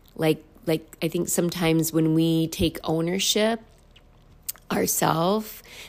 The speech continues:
or take responsibility, it's kind of like, "Well, then they win <laughs> and then I lose." But I think that need for being right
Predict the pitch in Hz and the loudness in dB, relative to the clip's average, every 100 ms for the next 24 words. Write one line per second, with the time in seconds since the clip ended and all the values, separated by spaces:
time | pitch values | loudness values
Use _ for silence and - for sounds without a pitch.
0 | - 151 - 165 - 165 - 156 156 156 | -10 -8 -4 -6 -4 -4 -2 -4 -2 0
1 | 156 170 180 - - 156 160 165 156 147 | 2 2 0 -2 -2 -2 0 2 2 2
2 | - - - - - - 156 151 147 156 | -4 -20 -20 -20 -20 -4 0 2 4 2
3 | 151 147 143 143 143 - 160 147 151 135 | 2 2 0 -2 -4 -10 -4 2 2 4
4 | 143 143 - - - 175 - - 196 - | 4 2 2 -16 -10 2 2 4 0 0
5 | - - - - - 170 160 151 143 147 | -20 -20 -20 -10 2 6 8 6 4 4
6 | - - - - - - - - 180 202 | 0 -2 -6 -6 -12 -12 -14 -8 4 6
7 | 202 202 240 330 440 - 175 165 160 165 | 8 4 2 2 2 2 2 4 2 0
8 | 175 156 151 143 135 143 143 139 - - | -2 0 0 0 0 2 2 2 -2 -10